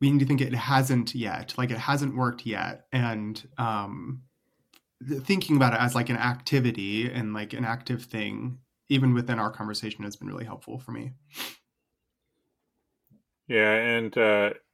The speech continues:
Speaker 2: it's interesting, e-, each time we, I, I read an interview with an author, like, you know, not, not all authors touch on this, but, like, it's interesting how many authors do talk about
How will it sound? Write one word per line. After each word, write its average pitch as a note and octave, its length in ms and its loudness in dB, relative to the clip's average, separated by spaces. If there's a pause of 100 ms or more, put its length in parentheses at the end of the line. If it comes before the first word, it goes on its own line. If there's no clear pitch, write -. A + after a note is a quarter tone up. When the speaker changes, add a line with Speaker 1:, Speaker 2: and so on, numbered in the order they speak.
Speaker 2:
it's A2+ 180 4
interesting, C3 520 2
e-, A#2+ 160 2
each C#3 280 -4
time A#2 600 0
we, G#2 400 -2 (800)
I, B2 120 -4
I - 140 -2
read A2 240 4
an G#2 80 -2
interview G#2 400 -2
with G2+ 400 -2
an G#2+ 160 -8
author, G2 420 0
like, G2 240 -2
you D3+ 60 -4
know, G2 320 0
not, A2+ 180 0
not G#2+ 160 2
all G2 280 0
authors F#2+ 420 -4
touch - 260 -4
on A2 80 0
this, G2+ 140 -6
but, F2+ 180 -2
like, G2 220 0
it's G#2+ 140 -2
interesting A#2+ 400 -6
how G#2+ 160 -4
many G#2 200 -2
authors F#2+ 720 -2 (160)
do A2 160 -4
talk F#2+ 340 -4
about F2+ 640 0